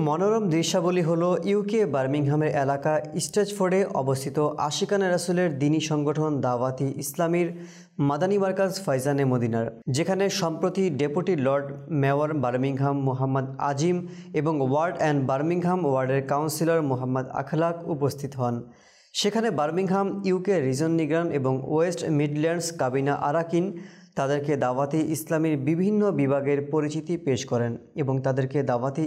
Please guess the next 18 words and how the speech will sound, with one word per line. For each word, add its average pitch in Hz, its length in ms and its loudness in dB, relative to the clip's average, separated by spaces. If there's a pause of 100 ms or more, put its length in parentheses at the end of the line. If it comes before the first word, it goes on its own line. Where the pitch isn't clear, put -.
(140)
ইসলামীর 170 440 0 (580)
অধীনে 202 300 2 (140)
বিশ্বব্যাপী 185 460 2 (180)
অব্যাহত 139 380 -2 (200)
দিনী 165 260 2 (160)
ও 139 40 2 (140)
কল্যাণমূলক 135 640 0
কার্যাবলী 135 440 0
সম্পর্কে 147 500 -2 (280)
অবহিত 160 340 0 (120)
করেন 120 220 2 (680)
এবং 175 200 2 (200)
এই 208 80 4 (100)
সম্পর্কে 202 420 0 (200)
ভিডিও 165 260 2 (140)
প্রেজেন্টেশনও 156 680 0 (120)
দেখানো 123 360 0
হয়। 113 180 0